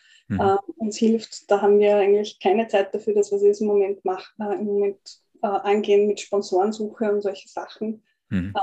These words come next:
Speaker 2: dass wir auch wirklich die, Ziel ist schon, die Psychologinnen, die uns da jetzt unterstützen, auch irgendwann zu bezahlen.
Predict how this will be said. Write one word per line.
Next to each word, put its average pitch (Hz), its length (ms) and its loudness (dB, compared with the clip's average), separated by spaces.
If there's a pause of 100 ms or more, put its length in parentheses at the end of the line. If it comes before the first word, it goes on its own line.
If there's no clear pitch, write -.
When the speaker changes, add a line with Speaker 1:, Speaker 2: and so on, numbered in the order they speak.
(140)
Speaker 2:
dass 196 180 -8
wir 196 120 0
auch - 120 -14
wirklich 220 420 -4
die, 208 360 -6 (360)
Ziel 233 200 2
ist 226 160 -2
schon, 214 320 2
die 208 60 0
Psychologinnen, 202 760 2
die 202 140 0
uns 202 180 0
da 185 160 2
jetzt 190 300 -6
unterstützen, 202 880 0
auch 170 260 -2
irgendwann 202 680 2
zu - 140 -16
bezahlen. 202 680 -4